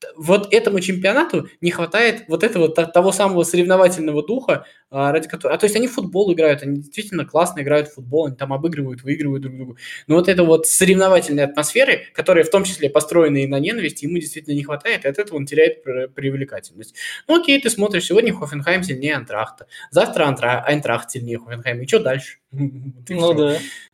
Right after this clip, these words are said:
Speaker 1: Ну, получается, что вот как-то так действительно, это, может быть, от этого и проигрывает чемпионат Германии. Хотя
Speaker 2: А
Speaker 1: там, конечно, мы знаем там про споры фанатов Шальки с Боруссией, ну,
Speaker 2: М.
Speaker 1: теперь их уже на
Speaker 2: М.
Speaker 1: как-, на один сезон точно не будет.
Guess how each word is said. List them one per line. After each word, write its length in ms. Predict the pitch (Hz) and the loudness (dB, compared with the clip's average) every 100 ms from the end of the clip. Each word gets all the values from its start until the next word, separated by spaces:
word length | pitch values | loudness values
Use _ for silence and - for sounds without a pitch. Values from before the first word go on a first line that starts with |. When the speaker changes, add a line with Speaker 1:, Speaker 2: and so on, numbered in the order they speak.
| - | -16
Speaker 1:
Ну, 100 | 143 | -14
получается, 440 | 156 139 147 117 | -14 -12 -12 -12
что 240 | - 123 117 | -16 -14 -12
вот 180 | 110 | -16
как-то 260 | _ 120 123 | _ _ _
так 200 | 120 123 | -12 -10
действительно, 460 | 120 120 143 120 113 | -12 -12 -14 -14 -14
это, 280 | 127 - 107 | -14 -18 -20
может 280 | 120 139 131 | -8 -8 -8
быть, 140 | 120 | -14
от 100 | 110 | -8
этого 220 | 135 139 110 | -8 -8 -16
и 220 | 101 110 _ _ | -18 -20 _ _
проигрывает 480 | 101 92 110 104 101 | -8 -6 -10 -12 -14
чемпионат 360 | - - 95 | -20 -20 -20
Германии. 420 | 95 95 98 110 _ - - - - | -20 -20 -20 -20 _ -20 -20 -20 -8
Хотя 160 | - 170 | 2 4
Speaker 2:
А 20 | |
Speaker 1:
там, 140 | 160 143 | 4 2
конечно, 520 | 143 143 131 120 98 | 0 0 -2 -4 -4
мы 120 | 117 135 | -2 0
знаем 360 | 151 208 147 | 2 2 0
там 180 | 113 104 | -4 -6
про 100 | 110 | -8
споры 400 | - - 117 110 | -6 -4 -2 -4
фанатов 440 | 107 123 120 120 - | -2 -2 -2 -4 -2
Шальки 300 | 120 117 107 | -2 -2 -6
с 60 | |
Боруссией, 520 | 107 120 214 - 107 | -2 -2 -2 -4 -10
ну, 200 | 104 151 | -12 -14
Speaker 2:
М. 280 | 160 151 139 _ _ | -14 -14 -18 _ _
Speaker 1:
теперь 260 | - - 127 | -18 -14 -12
их 160 | 117 - | -14 -16
уже 220 | 113 117 | -14 -14
на 140 | 110 | -14
Speaker 2:
М. 40 | 110 | -14
Speaker 1:
как-, 160 | 107 | -12
на 120 | 117 120 | -4 0
один 200 | 139 143 | 0 -2
сезон 280 | 127 135 | 0 0
точно 240 | 131 135 127 | 2 -2 -2
не 120 | 113 | -6
будет. 300 | 107 135 123 | -4 -2 -4